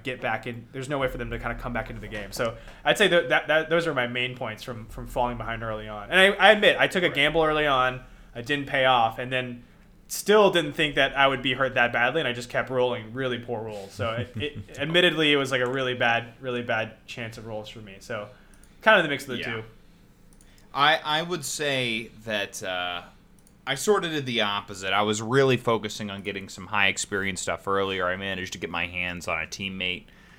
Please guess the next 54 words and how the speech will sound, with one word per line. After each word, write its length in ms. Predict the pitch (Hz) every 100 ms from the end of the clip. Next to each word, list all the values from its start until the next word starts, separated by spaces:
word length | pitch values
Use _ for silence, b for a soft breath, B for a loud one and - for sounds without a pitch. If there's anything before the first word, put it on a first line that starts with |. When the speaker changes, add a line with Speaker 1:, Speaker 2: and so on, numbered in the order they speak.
| b
Speaker 3:
a 60 | 98
little 260 | 98 98 98
earlier, 760 | 95 101 98 95 95 90 - -
and 460 | 98 98 95 95 95 -
I 380 | 107 104 107 110
even 360 | 131 120 127
was 140 | 113 110
able 240 | 113 110 107
to 100 | 107
Speaker 2:
What 80 |
was 180 | 120 175
your, 80 | 175
Speaker 3:
recruit 140 | 127
Speaker 2:
what 80 | 180
was 80 | 180
your 80 | 185
Speaker 3:
Wolverine. 220 | 208 160
Speaker 2:
team, 80 | 160
Tom? 300 | 98 95 95 -
Tell 200 | 127 120
us, 100 | -
tell 220 | - 120
us 80 | 95
your 100 | 98
team. 220 | - -
Speaker 3:
My 220 | 120 165 202
team 460 | - 202 196 175
was 220 | 127 104 87
Rogue, 800 | 82 98 156 135 87 82 95 - - _ - - -
Nightcrawler, 1080 | 92 120 170 - - 95 85 82 82 85 - - 98
Jubilee, 800 | 110 143 180 160 120 90 78 85
who 100 | 123
wasn't 280 | 175 175 151
really 200 | 139 95
that 320 | 90 101 110
good, 260 | 120 120
but 100 | 113 95
had 120 | 98
a 60 | 90
really 340 | 82 90 90
good 220 | 85 82
special 380 | - 82 - 78
ability. 440 | 73 78 78 69 120
Speaker 1:
Mm. 40 |
Speaker 3:
She 100 | 113
was 80 | 90
pretty 200 | 107 87
weak. 260 | 69 60
She 120 | - -
could 100 | 85
only 180 | 85
take 220 | 78 71 -
two 160 | 80
hits. 420 | 85 62 - -